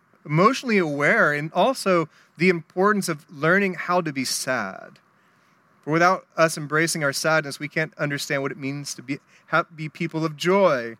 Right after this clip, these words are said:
And here in this movie, Coco, we find, uh, a similar request that, uh, that we find here upon the cross. It was this man's request, "Will you remember me?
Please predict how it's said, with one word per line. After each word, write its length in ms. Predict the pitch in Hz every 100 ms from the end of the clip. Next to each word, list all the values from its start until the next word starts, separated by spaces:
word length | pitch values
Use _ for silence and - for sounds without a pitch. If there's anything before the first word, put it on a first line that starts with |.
| _ - - 180
And 160 | 175
here 400 | 175 247 262 214
in 80 | 190
this 380 | 208 196 - - _ -
movie, 380 | 180 233 202 180
Coco, 760 | - 214 233 - 151 151 196 - _ _ _ _ _ _ _ - _ _
we 220 | 156 196
find, 720 | 190 - 208 226 226 208 175 160
uh, 280 | 170 165 -
a 120 | 165
similar 680 | - - 214 240 247 233 214
request 840 | 185 165 - 208 190 160 - - - _ _ _ _ _ 165
that, 260 | 165 160
uh, 260 | 156 139 131
that 140 | 156
we 100 | 156
find 380 | 147 165 160 165
here 400 | 160 - 160 156
upon 380 | 156 156 156 143
the 80 | 139
cross. 720 | - 175 117 - - - - _ _ _ _ _ _ _ _ _ _ _ 131
It 140 | 165
was 400 | 175 165 156 127
this 240 | 156 -
man's 560 | 165 175 202 226 214 170
request, 800 | 180 170 _ 175 160 - - - _ _ _ _ -
"Will 460 | 147 180 233 277 285
you 320 | 214 220 220
remember 680 | 196 180 175 202 214 185 165
me? 360 | 151 131 107